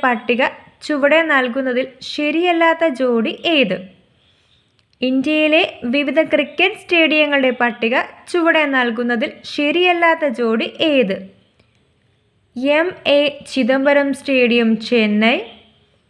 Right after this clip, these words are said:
എം ചിന്നസ്വാമി സ്റ്റേഡിയം ബാംഗ്ലൂരു, വാങ്കഡെ സ്റ്റേഡിയം കൊൽക്കത്ത,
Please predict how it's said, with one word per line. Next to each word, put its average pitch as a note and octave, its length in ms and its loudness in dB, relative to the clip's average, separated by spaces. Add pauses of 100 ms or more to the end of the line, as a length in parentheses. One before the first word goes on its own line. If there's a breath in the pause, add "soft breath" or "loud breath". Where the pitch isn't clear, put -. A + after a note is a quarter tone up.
(280)
എം D#4 260 0 (160)
ചിന്നസ്വാമി E4 800 0
സ്റ്റേഡിയം C#4 640 2 (240)
ബാംഗ്ലൂരു, B3+ 640 4 (1120)
വാങ്കഡെ D#4 640 2
സ്റ്റേഡിയം C4 560 2 (160)
കൊൽക്കത്ത, A3 500 -2